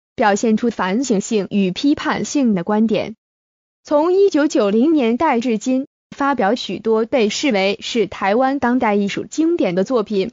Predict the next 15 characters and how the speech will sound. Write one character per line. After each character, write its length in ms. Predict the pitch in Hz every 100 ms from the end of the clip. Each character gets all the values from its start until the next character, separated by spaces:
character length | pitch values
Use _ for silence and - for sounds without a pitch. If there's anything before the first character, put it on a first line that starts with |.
| _ _ -
都 140 | 381
能 140 | 320 311
针 240 | 339 349
对 240 | 381 311
当 280 | 277 294 330
时 340 | - 226 214 247
台 220 | 254 302
湾 200 | 359 370
社 180 | 339 269
会 200 | 339 214
的 100 | 208
现 240 | 247 208
实 240 | - 254
语 200 | 247 175
境， 340 | 190 247 208